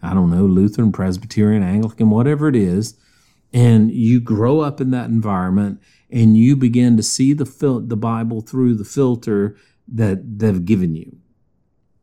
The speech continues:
Well, about three or so years ago, I began to look at the Bible through my filter that had been given to me. And, <clears throat> and, and I said, "What, what if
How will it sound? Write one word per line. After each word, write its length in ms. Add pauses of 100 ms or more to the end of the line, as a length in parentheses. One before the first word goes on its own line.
(320)
Well, 460
about 460
three 280
or 60
so 300
years 400
ago, 540 (420)
I 160
began 320
to 60
look 280
at 120
the 60
Bible 380
through 240
my 320
filter 580
that 200
had 160
been 200
given 300
to 100
me. 560 (560)
And, 640 (240)
<clears throat> 220
and, 320 (1000)
and 460
I 100
said, 300
"What, 360 (100)
what 500
if 500